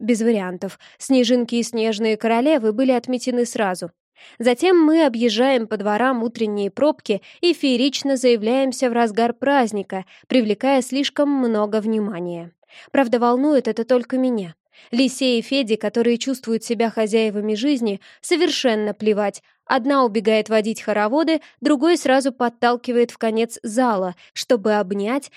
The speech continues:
и прошептать на ухо, как сильно скучал. Это занимает некоторое время, но уже скоро я все-таки выдыхаю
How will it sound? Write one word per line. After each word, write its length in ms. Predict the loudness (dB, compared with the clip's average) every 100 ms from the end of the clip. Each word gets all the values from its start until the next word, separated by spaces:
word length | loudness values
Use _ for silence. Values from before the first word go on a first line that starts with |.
| -6
и 120 | 0 0
прошептать 800 | 2 0 -2 -6 0 0 0
на 300 | -4 -4 0
ухо, 260 | 0 0 -4
как 240 | -2 -4
сильно 480 | -6 -4 -4 -4 -6
скучал. 640 | -8 -10 -10 -10 -14 -18 _ _ _ _ -20 -4
Это 240 | 0 2
занимает 640 | 4 4 2 2 2 0 -2
некоторое 520 | -2 -2 -2 0 2
время, 400 | 2 2 0 -8 _ -2
но 180 | 2 4
уже 180 | 4 2
скоро 340 | 2 2 4
я 240 | 4 2 -2
все-таки 520 | 0 -2 -2 -4 -4
выдыхаю 600 | -2 -4 -2 0 0